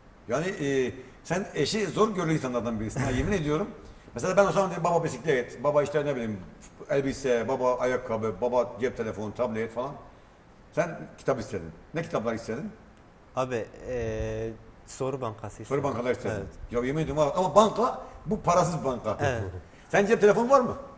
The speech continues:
Speaker 2: Hayır. Cep telefonu, cep telefonu zehir abi. Zehir, zehir.
Speaker 1: Bakın bunu bütün izleyeceğimiz ibretle izlesin ve dinlesinler. Bakın bir gencimiz, pırlanta bir gencimiz ne diyor? Cep telefonu için tekrar etti o cümleyi.
Speaker 2: Zehir.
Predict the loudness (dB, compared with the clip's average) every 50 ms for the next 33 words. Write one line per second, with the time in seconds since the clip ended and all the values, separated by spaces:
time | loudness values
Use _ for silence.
0 | -14 -8 -4 -4 -4 -4 -6 -10 -16 -20 -20 -20 -20 -20 -20 -20 -12 -4 0 0
1 | 0 0 -2 -4 -4 -4 -6 -8 -6 -4 -4 -4 -2 -2 -4 -4 -4 -4 -6 -4
2 | -2 -2 -2 0 -2 -2 -4 -6 -10 -14 -16 -18 -12 -8 -6 -6 -6 -8 -8 -10
3 | -10 -12 -12 -10 -4 0 2 4 4 4 4 0 -6 -8 -10 -8 -4 -4 0 6
4 | 8 8 8 8 4 0 -10 -14 -18 -20 -20 -20 -20 -14 -8 -4 -2 0 0 0
5 | 0 0 0 0 2 2 2 2 2 2 0 -2 -4 -6 -10 -14 -14 -14 -14 -14
6 | -6 -2 0 2 4 4 4 2 4 6 8 8 8 6 4 -4 -4 -4 -2 2
7 | 2 2 2 2 2 2 2 2 0 -2 -2 -2 -2 0 0 0 0 0 -4 -10
8 | -12 -14 -16 -4 0 0 0 0 0 -4 -4 -2 0 0 0 -2 -4 -10 -10 -4
9 | 0 0 0 0 0 -2 -4 -4 -4 -6 -8 -10 -16 -18 -20 -20 -20 -20 -20 -20
10 | -20 -20 -20 -8 -4 -2 0 2 2 2 2 2 0 0 -2 -2 -2 0 0 0
11 | 2 0 0 0 0 -2 -2 -2 -2 2 4 4 4 6 4 0 0 0 0 -2
12 | -2 -4 -4 -4 -2 0 6 8 8 8 8 6 0 -2 -2 -2 -2 -2 -2 -4
13 | -6 -8 -10 -10 -8 -6 -4 -2 -2 -4 -4